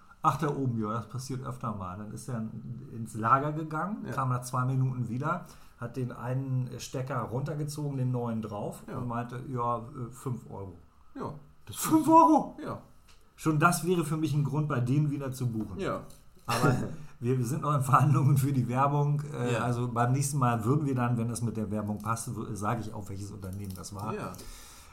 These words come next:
Speaker 1: War ganz cool. Ich fand, dass wir ein bisschen viel, äh, auf der Autobahn unterwegs waren.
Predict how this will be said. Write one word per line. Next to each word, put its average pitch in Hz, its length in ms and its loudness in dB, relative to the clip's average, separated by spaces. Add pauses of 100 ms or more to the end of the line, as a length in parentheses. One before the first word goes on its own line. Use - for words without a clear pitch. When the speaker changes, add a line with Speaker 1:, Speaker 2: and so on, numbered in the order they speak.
(120)
Speaker 1:
War 127 440 2
ganz 170 320 -2 (140)
cool. 220 480 0
Ich - 260 -8
fand, 175 600 -8 (240)
dass 139 260 -4
wir 156 100 2
ein 143 60 2
bisschen 147 360 0
viel, 151 680 -4
äh, 131 200 -4
auf 131 160 -6
der 131 100 -4
Autobahn 113 420 -4
unterwegs 90 460 -12
waren. - 200 -16